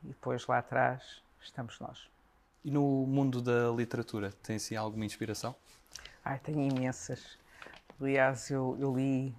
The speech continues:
Speaker 1: eh, desalmadamente, agora temos todos menos tempo, não é? Mas, eh, estou a pensar revisitar, eh, os clássicos russos, eh, designadamente como, eh, Dostoiévski, do,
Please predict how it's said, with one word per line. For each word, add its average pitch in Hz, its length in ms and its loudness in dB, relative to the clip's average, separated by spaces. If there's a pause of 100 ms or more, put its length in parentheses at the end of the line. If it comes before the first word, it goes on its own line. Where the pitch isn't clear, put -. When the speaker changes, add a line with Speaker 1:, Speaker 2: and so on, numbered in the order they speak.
(340)
Speaker 1:
eh, 120 200 -2
desalmadamente, 127 1200 6 (540)
agora 127 280 2
temos - 380 -10
todos 131 320 -6
menos 131 300 -4
tempo, 139 340 -4
não 131 140 0
é? 131 180 -4 (420)
Mas, 143 680 6
eh, 135 800 6
estou 143 300 2
a - 20 4
pensar 143 500 4
revisitar, 127 640 6
eh, 120 120 0 (440)
os - 100 -6
clássicos - 580 6
russos, - 540 -6 (400)
eh, 127 200 4
designadamente 127 880 8
como, 120 680 0
eh, 117 520 0
Dostoiévski, 123 880 2
do, 113 340 -8